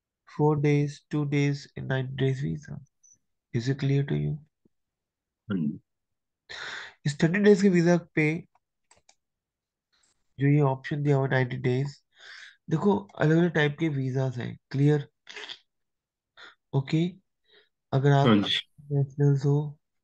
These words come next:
Speaker 1: अगर आप बाहर के nationals हो, clear हो रहा है आपको?
Speaker 2: हाँ जी।
Speaker 1: तो ये आपके,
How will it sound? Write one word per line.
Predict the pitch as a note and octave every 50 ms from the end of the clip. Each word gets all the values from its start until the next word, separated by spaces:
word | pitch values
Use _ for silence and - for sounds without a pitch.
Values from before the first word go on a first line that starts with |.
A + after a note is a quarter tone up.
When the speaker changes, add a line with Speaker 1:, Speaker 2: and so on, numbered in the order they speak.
| _ _ _ _ _ _ _ -
Speaker 1:
अगर | - B2+ B2 C3
आप | B2+ B2 B2 A#2+ - - _ -
बाहर | A2+ G#2 B2+ B2 B2+ C3+
के | C#3+ C#3 D#3
nationals | C#3 C#3 C3+ C3+ - - - C#3 C#3 C#3 C3 C3 C#3
हो, | C3+ C3+ C#3+ C#3+ C#3+ _ _ _ _ _ _ _ _ _ -
clear | B2+ B2+ B2+ C3+ C3
हो | C3+ C3 C3
रहा | C3 C3+
है | C3+
आपको? | C3 B2+ _ - D3 C#3+ C#3+ - _ _ _ _ _ _ _ _ _ _ _ _ _ _ _ _
Speaker 2:
हाँ | - - - G#2 F#2+
जी। | F#2 F#2 F#2 F#2
Speaker 1:
तो | - - - D#3+
ये | D3+ D3+ G3+ A#3 A#3 A3 A3 _ _ _ _ _ _ _ _ _ _ _ _ _ _ _ -
आपके, | D3+ D#3 D3+ D3+ - - F3 F3 F3 F3+ -